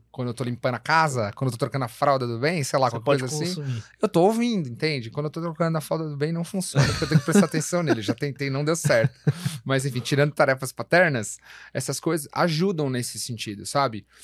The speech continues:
Speaker 1: Tipo, eu consigo consumir um conteúdo em vídeo quando eu tô fazendo alguma coisa, dou uma olhada ali e aqui.
Speaker 2: Sim.
Speaker 1: Mas é mais difícil, sabe? E o, o, o estilo de vida que a gente vive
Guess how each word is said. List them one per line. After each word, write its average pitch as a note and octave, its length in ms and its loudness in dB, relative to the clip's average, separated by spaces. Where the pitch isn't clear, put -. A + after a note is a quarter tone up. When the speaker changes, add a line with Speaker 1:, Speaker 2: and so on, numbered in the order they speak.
Speaker 1:
Tipo, - 160 -10
eu C#3 60 0
consigo D#3 600 -4
consumir D3 380 -6
um D3 40 -4
conteúdo C3+ 360 -4
em C3+ 80 -2
vídeo C3+ 240 -6
quando C3+ 160 -8
eu C#3 60 -8
tô - 0 -
fazendo C3 260 -6
alguma B2+ 220 -6
coisa, C3+ 180 -4
dou C3+ 100 -4
uma C3 100 -4
olhada B2 300 0
ali A#2 260 -2
e A2+ 60 -4
aqui. G2+ 380 -12
Speaker 2:
Sim. - 80 -8
Speaker 1:
Mas G#2+ 120 -4
é G#2+ 40 -4
mais G2 240 -4
difícil, D3+ 640 -4
sabe? A#2 480 -4
E A#2 300 -6
o, C3 60 -6
o, B2+ 280 -6
o - 40 -12
estilo F3+ 320 -2
de D#3+ 100 -4
vida C#3 220 -4
que - 140 -6
a - 20 -4
gente B2 260 -6
vive A2 680 -6